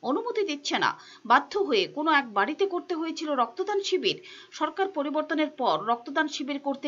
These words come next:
গিয়ে আক্রান্ত হতে হয়েছিল উদ্যোক্তাদের। এর কি ধরনের রাজনীতি? এদিকে মুখ্যমন্ত্রী প্রশ্ন তুলছেন, রক্ত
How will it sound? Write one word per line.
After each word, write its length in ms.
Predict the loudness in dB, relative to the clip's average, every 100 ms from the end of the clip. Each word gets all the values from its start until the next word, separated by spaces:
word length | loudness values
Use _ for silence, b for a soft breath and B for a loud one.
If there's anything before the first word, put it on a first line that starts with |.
| 2
গিয়ে 160 | 4 4
আক্রান্ত 300 | 2 -2 -2
হতে 280 | -6 -4 -2 0
হয়েছিল 340 | 0 -2 -2 -2
উদ্যোক্তাদের। 580 | -2 -4 2 4 4 0 B B B 0 0
এর 80 | 0 0
কি 100 | -2 0
ধরনের 360 | 0 2 2 4
রাজনীতি? 500 | 4 4 0 0 -2 -2 B B B 4
এদিকে 220 | 4 4 0
মুখ্যমন্ত্রী 420 | -2 -4 0 2 0
প্রশ্ন 180 | -2 -2 0
তুলছেন, 300 | -2 0 0 2
রক্ত 200 | 0 2